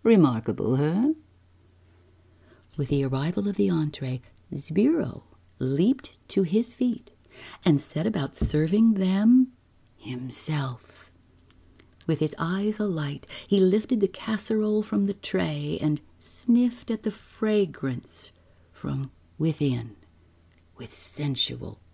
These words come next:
relish. Then, taking great care not to lose a single drop of gravy, he filled two platters with chunks of dripping meat.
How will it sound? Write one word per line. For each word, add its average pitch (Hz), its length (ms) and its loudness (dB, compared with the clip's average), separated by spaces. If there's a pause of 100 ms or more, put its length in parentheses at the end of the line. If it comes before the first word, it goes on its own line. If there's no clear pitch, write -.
relish. 113 880 -10 (600)
Then, 131 340 0 (340)
taking 147 400 0 (180)
great 139 520 -4
care 180 440 0 (200)
not 214 380 0 (120)
to 170 120 -2
lose 196 560 2
a 135 120 -4
single 247 720 2 (160)
drop 247 480 -4
of 285 180 -6
gravy, 175 540 -2 (360)
he 175 160 2
filled 151 460 -2 (140)
two 247 360 2
platters 156 840 -4 (220)
with - 240 -12
chunks - 720 -8 (280)
of 117 200 -4 (160)
dripping 151 720 -2 (420)
meat. 127 800 4